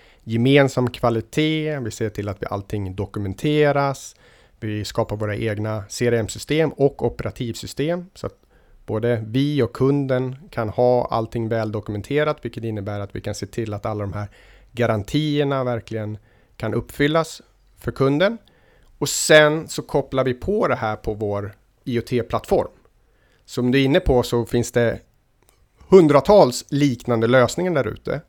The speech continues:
Och det är ju så det brukar funka, att det är ett gäng som utvecklar tech,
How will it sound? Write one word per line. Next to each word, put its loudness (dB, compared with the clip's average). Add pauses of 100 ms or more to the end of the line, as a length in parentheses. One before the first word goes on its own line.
Och -2
det 4
är 4
ju 0
så 2
det 2
brukar -2
funka, -2
att -2
det -2
är 2 (480)
ett 2
gäng 2
som -2
utvecklar 0
tech, 0